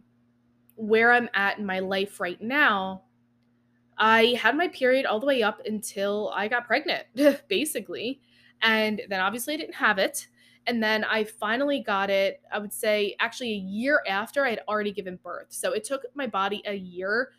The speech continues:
after giving birth to regulate, probably a year and a half, actually, because I think part of it was, um, the breastfeed-, breastfeeding. And my body just needed that time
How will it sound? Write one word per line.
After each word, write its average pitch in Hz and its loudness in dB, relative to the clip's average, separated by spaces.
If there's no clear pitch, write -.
after 233 2
giving 214 -2
birth 202 -2
to 214 -12
regulate, 214 -4
probably 339 2
a 330 4
year 240 0
and 214 -4
a - -10
half, 190 -6
actually, 302 -4
because 214 -2
I 226 2
think 285 -2
part 214 -2
of 240 -4
it 277 2
was, 202 -2
um, 185 -4
the 220 -2
breastfeed-, 254 -6
breastfeeding. 277 -6
And 254 -2
my 262 0
body 247 4
just 277 -6
needed 214 -2
that 202 0
time 208 -4